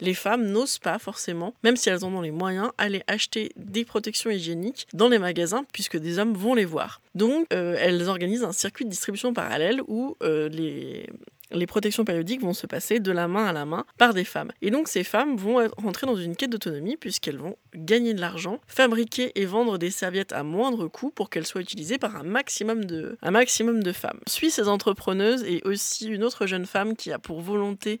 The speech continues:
euh, de devenir policière à Delhi. Et donc on suit son, son chemin d'émancipation. Euh, donc ces entrepreneuses, elles ont bâti, elles ont créé une marque de serviettes qui s'appelle Fly, car elles souhaitent que les femmes prennent leur envol.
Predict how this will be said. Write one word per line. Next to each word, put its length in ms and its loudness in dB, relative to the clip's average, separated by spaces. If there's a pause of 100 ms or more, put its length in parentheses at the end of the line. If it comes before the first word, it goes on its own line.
(140)
euh, 260 4
de 140 -2
devenir 640 -2
policière 580 2
à 80 4
Delhi. 360 0 (320)
Et 100 -2
donc 180 -4
on 80 -6
suit 280 -6
son, 240 -4
son 160 -6
chemin 340 -2
d'émancipation. 720 -2 (100)
Euh, 460 2
donc 200 0
ces 200 0
entrepreneuses, 560 4
elles 180 2
ont 80 -2
bâti, 300 0
elles 140 -2
ont 80 -4
créé 260 0
une 140 0
marque 340 2
de 120 -6
serviettes 460 -4
qui 100 -6
s'appelle 280 -6
Fly, 480 2
car 180 0
elles 120 0
souhaitent 260 2
que 120 -4
les 100 -4
femmes 360 4 (140)
prennent 300 4
leur 120 4
envol. 380 -2